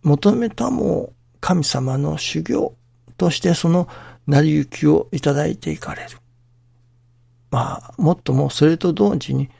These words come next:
自らいわば信心する者、取り次ぎ者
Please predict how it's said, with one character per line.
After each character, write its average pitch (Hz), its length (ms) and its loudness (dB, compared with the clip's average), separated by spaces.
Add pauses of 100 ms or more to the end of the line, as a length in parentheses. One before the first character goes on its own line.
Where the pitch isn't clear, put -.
(600)
自 226 320 0
ら 160 360 0 (640)
い 135 100 4
わ 123 80 2
ば - 300 -4 (580)
信 180 340 2
心 156 400 0 (200)
す - 260 -8
る 202 140 0
者、 - 320 0 (240)
取 175 180 4
り 208 60 -2
次 - 280 -6
ぎ - 40 -6
者 - 200 -10